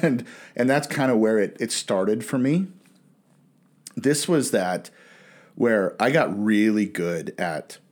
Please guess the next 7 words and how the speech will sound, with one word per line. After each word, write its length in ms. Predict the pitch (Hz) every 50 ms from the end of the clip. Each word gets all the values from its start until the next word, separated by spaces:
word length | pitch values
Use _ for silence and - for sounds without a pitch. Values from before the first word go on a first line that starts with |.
| _ _ _ _ _ _ _ _ _ _ _ _ _ _ _
processing 800 | - - - 113 101 92 92 - - 120 104 - - 123 117 123 117
the 80 | 90
concrete 680 | 85 - - - 110 98 98 101 - - - 107 98 -
nature 480 | - 90 87 85 87 - - 117 110 110
of 180 | - 107 107 -
things, 460 | - 113 107 107 117 139 139 - -
that, 300 | - 101 92 87 - -